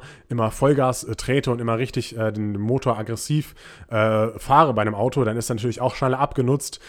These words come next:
äh, wie wenn ich eben immer, äh, auf den Motor Acht gebe, auf dem, dem, dem Motor immer schön ausfahre, ähm, immer, immer versuche,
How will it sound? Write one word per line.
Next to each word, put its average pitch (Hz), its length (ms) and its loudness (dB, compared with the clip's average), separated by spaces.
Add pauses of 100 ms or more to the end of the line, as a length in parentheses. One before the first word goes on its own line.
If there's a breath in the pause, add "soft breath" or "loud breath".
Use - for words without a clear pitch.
(160 loud breath)
äh, 113 300 2
wie 110 100 -2
wenn 113 140 2
ich 110 120 -2
eben 113 140 -4
immer, 110 420 0
äh, - 300 -18
auf 101 80 -6
den 110 140 -2
Motor 120 260 -2
Acht 147 220 2
gebe, 131 300 2
auf 104 140 -6
dem, 98 220 -8
dem, 98 140 -8
dem 98 80 -4
Motor 107 240 -4
immer 107 140 -2
schön 110 180 -4
ausfahre, 123 680 2 (340 loud breath)
ähm, 101 580 -2 (340)
immer, 104 320 0
immer 104 160 -6
versuche, 107 420 -4